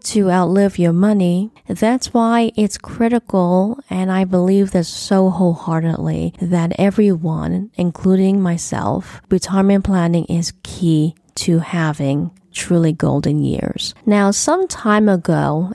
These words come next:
and I never caught the reference, I never saved the resource, I didn't clip the article, but I remember reading about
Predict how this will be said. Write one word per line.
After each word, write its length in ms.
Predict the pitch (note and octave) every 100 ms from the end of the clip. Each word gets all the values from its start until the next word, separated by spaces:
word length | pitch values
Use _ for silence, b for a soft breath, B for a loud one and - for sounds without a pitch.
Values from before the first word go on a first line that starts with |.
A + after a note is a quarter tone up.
| -
and 260 | E3+ E3
I 360 | D3+ E3+ F3 F3
never 360 | F3 E3+ E3+ F3
caught 380 | - - E3
the 140 | - E3
reference, 800 | F3 G#3 G#3 - A3 G#3 G3+ F#3+
I 80 | D#3+
never 300 | D3+ C#3 D#3
saved 380 | - D#3+ D#3
the 140 | - D3+
resource, 800 | F#3 G3+ G3+ - G3 F#3+ F#3 -
I 480 | D#3 D3 D3 C#3+ -
didn't 260 | - - E3
clip 300 | - E3+ -
the 120 | D#3 -
article, 640 | E3+ E3 F3+ - F3 F#3 -
but 120 | A3+
I 60 |
remember 760 | B3+ C4+ B3+ B3+ B3 A#3+ A#3 A3+
reading 720 | G3 F#3+ F#3+ F3+ D#3 D#3 D#3 B
about 880 | F3+ F3+ - E3 E3 E3 E3+ E3 E3